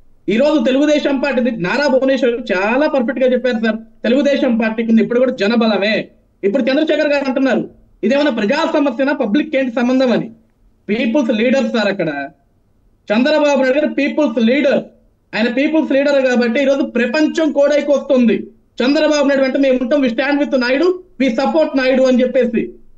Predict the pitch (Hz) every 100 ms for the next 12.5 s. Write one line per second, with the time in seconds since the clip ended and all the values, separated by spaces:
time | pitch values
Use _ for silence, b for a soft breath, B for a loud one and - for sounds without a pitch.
0 | - _ _ - 226 247 240 302 302 302
1 | 285 269 294 240 240 262 226 214 269 185
2 | - _ _ _ _ _ _ 190 269 226
3 | 269 311 285 294 294 269 262 254 285 294
4 | 302 294 - - 214 277 302 277 294 285
5 | 285 294 392 - _ _ _ - _ 170
6 | 254 320 285 277 226 226 294 302 285 294
7 | 277 262 277 262 285 294 294 285 277 226
8 | 226 285 277 277 220 240 320 320 - 254
9 | 277 262 220 - 202 254 311 302 269 277
10 | 294 285 285 285 294 392 - _ _ _
11 | _ - 240 277 269 269 247 262 302 294
12 | 285 254 285 311